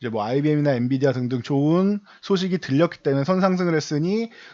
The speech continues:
쉬어가는 흐름을 만들었고 밀리지 않은 정도가 됐죠. 아래 꼬리 잘 달고. 그래서 최근에 좀 어려웠던 하이닉스가 벌써 칠만 팔천 원까지는 또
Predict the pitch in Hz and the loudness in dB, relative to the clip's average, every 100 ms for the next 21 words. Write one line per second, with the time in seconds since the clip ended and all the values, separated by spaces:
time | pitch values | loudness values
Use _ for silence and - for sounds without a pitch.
0 | 180 185 254 247 247 233 226 220 214 160 | -2 2 8 10 10 8 8 8 6 6
1 | 117 147 143 - 131 156 233 208 175 131 | 4 4 4 2 2 2 4 8 8 8
2 | 151 147 147 151 139 107 - 107 113 120 | 4 2 2 0 0 -6 -4 -4 -2 -2
3 | 117 117 110 - 107 101 110 95 98 156 | -2 -6 -10 -10 -10 -8 -8 -6 -4 -4
4 | - 117 156 180 185 - - - - 208 | -2 -2 2 2 2 -6 -20 -18 0 2
5 | 226 208 214 208 185 123 175 202 185 208 | 2 2 0 -2 2 6 8 8 6 4
6 | 220 240 240 - - - 240 262 247 - | 4 4 -4 -18 -20 4 6 6 4 0
7 | 214 240 254 - - - - 180 254 - | 6 8 8 4 -14 -18 -2 0 2 0
8 | 294 294 277 285 277 269 247 226 226 220 | 4 4 6 4 4 2 2 2 0 -2
9 | - 220 208 | -2 0 0